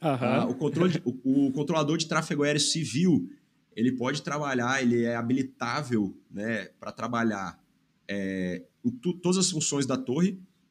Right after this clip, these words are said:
Speaker 2: e aí a gente tem o controlador de
Speaker 1: Uhum.
Speaker 2: torre, o controlador de solo, e ainda tem o controlador de tráfego,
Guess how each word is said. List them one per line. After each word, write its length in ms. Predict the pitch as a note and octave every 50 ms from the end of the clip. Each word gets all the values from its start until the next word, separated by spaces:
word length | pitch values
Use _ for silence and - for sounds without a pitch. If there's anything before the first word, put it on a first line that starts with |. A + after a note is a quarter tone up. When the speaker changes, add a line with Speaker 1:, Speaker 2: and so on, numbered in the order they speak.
| _ _ -
Speaker 2:
e 120 | G#2 A2
aí 160 | G#2+ A2 A#2 A#2
a 40 |
gente 200 | A2+ A#2+ A#2 -
tem 100 | - A#2
o 80 | A#2 A2
controlador 540 | A2+ A#2 A2+ - A#2+ A#2+ A#2+ D3+ C#3+ B2 C3
de 80 | B2
Speaker 1:
Uhum. 100 | C3+ D#3
Speaker 2:
torre, 320 | G3 C3+ D3+ E3+ F3+ F3+ E3
o 40 | -
controlador 520 | - C3 A#2 C3 B2+ B2+ A#2+ A#2+ C3 C#3+
de 100 | B2 A#2
solo, 540 | A#2 - - - C3 D3+ E3 F3 F3+ F3 - - - _ _ _ _ _ -
e 80 | B2
ainda 160 | C3+ D3 D3+ D3
tem 120 | D3+ F3
o 40 | -
controlador 460 | D#3+ D3 - D3 D3 D3 C3 C#3+ D3+
de 120 | D3+ D#3
tráfego, 640 | - - - C#3+ D3 D3 - - B2 F#2+ F#2+ F#2 F2+